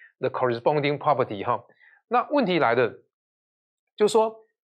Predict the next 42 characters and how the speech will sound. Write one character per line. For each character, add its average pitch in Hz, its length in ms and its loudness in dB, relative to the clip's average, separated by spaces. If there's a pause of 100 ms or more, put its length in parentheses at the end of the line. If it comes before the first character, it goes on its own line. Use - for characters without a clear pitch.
(440)
这 311 220 2
一 294 60 4
种 139 200 0
定 190 240 2
法 120 160 -2
其 180 220 -4
实 165 140 -4
是 - 200 -8
一 160 40 -4
种 117 200 -8
概 135 200 -2
念。 123 280 -6 (1300)
啊， - 120 -6
也 180 120 2
许 151 480 0
各 202 120 4
位 185 80 4
同 156 180 0
学 135 140 0
还 135 200 -2
不 151 140 -4
是 156 220 -8
有 117 100 -2
很 117 180 -6
强 110 240 -12
的 117 160 -4
一 127 120 -8
个 113 560 -6 (220)
理 160 180 -6
解， 110 260 -8 (400)
然 135 100 -4
后 151 60 0
再 185 160 2
有 143 80 2
这 208 140 2
一 185 80 2
系 202 180 -2
列 156 80 2
课 156 140 0
程， 123 120 -4
我 117 80 -2
会 139 400 0